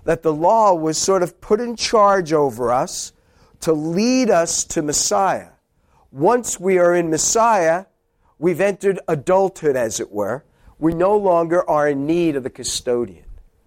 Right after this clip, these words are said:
So that's how Paul is using this idea. He's saying the law was like that. Until Messiah came, it sort of pointed us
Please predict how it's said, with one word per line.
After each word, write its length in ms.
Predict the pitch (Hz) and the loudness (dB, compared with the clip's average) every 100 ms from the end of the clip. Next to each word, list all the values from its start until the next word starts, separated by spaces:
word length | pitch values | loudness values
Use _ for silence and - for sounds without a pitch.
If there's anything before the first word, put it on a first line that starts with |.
| _ _ _ _ | _ _ _ _
So 160 | - | -2
that's 220 | 165 190 226 | 0 0 0
how 120 | 214 | -4
Paul 360 | - 160 151 | -2 0 0
is 180 | 151 123 | -2 -2
using 360 | 147 143 143 131 | -2 -2 -2 -2
this 220 | 123 - | -4 -2
idea. 540 | 127 135 - 233 95 - _ _ _ _ _ _ | -4 -4 -4 -6 -6 -14 _ _ _ _ _ _
He's 160 | 208 | -4
saying 300 | - 190 180 | 0 2 2
the 100 | 185 | 0
law 320 | 220 247 240 | 0 2 2
was 220 | 190 135 120 | 2 -2 -4
like 260 | 120 107 | -4 -4
that. 260 | 110 87 - _ _ _ _ _ _ _ - - | -10 -12 -16 _ _ _ _ _ _ _ -20 -14
Until 280 | 127 175 | -2 -2
Messiah 520 | 160 156 202 208 233 175 | 0 -2 2 2 2 -2
came, 460 | - 143 143 180 - _ _ _ | -4 0 0 -2 -8 _ _ _
it 140 | 170 170 | -4 -2
sort 380 | - 196 185 175 | -2 2 4 4
of 340 | 165 165 - _ _ _ _ _ - | 4 2 -2 _ _ _ _ _ -20
pointed 580 | - 226 247 - 175 | 0 4 4 2 0
us 500 | 151 151 175 - - | 2 0 -2 -8 -10